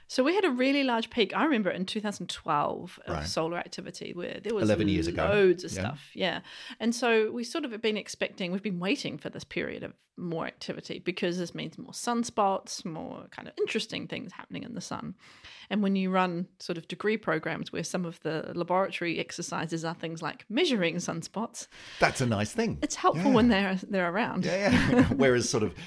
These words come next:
Speaker 2: five years ago, it's like, "Well, let's talk about these things in theory, shall
Speaker 1: Yeah,
Speaker 2: we? Because
Speaker 1: yeah.
Speaker 2: you're not gonna see any."
Speaker 1: Yeah, exactly.
Speaker 2: Yeah. So does this mean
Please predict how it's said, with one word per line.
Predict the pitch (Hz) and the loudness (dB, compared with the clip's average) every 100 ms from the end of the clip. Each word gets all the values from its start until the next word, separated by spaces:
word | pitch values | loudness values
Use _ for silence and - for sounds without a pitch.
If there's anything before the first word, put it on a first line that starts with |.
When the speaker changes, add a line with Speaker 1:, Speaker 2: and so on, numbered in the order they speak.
| - | -16
Speaker 2:
five | - 131 113 | 2 4 6
years | 110 123 | 4 4
ago, | 104 87 80 78 | 4 2 0 -2
it's | 85 | -4
like, | 143 | -4
"Well, | 156 170 165 156 123 | 0 4 4 2 2
let's | 190 190 | 0 0
talk | - 127 98 | -2 -2 0
about | 95 90 | -2 -2
these | 90 | -6
things | 85 87 85 | -6 -8 -4
in | 98 | -4
theory, | - 110 87 78 71 | 0 0 0 -4 -2
shall | 254 233 196 | 4 6 6
Speaker 1:
Yeah, | 202 | 4
Speaker 2:
we? | - | 2
Because | 110 120 | 2 4
Speaker 1:
yeah. | |
Speaker 2:
you're | 135 | 6
not | 190 | 4
gonna | 131 117 | 4 2
see | 131 123 | 4 4
any." | 85 95 147 | 2 -2 -2
Speaker 1:
Yeah, | 233 185 - | 0 0 -2
exactly. | - 190 175 185 170 | -6 -2 -2 0 -2
Speaker 2:
Yeah. | 185 - | -2 -6
So | - 202 | 6 6
does | 170 | 8
this | 190 | 4
mean | 190 175 147 | 4 0 -4